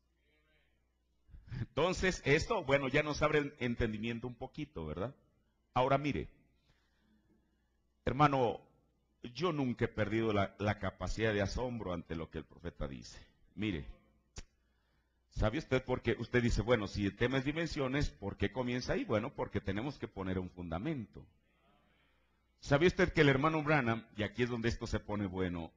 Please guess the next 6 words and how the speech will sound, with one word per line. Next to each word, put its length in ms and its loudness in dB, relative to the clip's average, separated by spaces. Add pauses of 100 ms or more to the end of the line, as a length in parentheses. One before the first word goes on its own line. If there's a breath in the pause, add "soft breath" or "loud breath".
(120)
relaciona 840 2
la 240 -2
palabra 500 2
atmósfera 720 -2
con 260 -4
dimensión? 720 -4